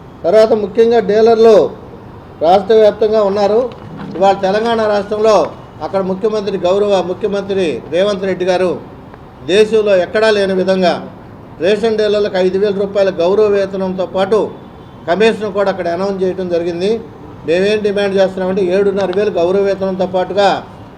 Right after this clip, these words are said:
కమిషన్ కూడా డీలర్లకు నూట యాభై రూపాయల కింటాకి ఇవ్వాలనేది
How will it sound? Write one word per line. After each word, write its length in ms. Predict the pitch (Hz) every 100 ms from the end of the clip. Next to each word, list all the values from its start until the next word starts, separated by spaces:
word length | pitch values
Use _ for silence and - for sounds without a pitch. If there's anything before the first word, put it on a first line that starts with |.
| - - -
కమిషన్ 440 | 170 220 208 214 190
కూడా 160 | 196 196
డీలర్లకు 480 | 185 190 202 190 180
నూట 140 | 175 175
యాభై 220 | 175 170
రూపాయల 300 | 180 196 190
కింటాకి 540 | 185 175 190 185 190 135 - - - - 139
ఇవ్వాలనేది 540 | 151 196 190 190 185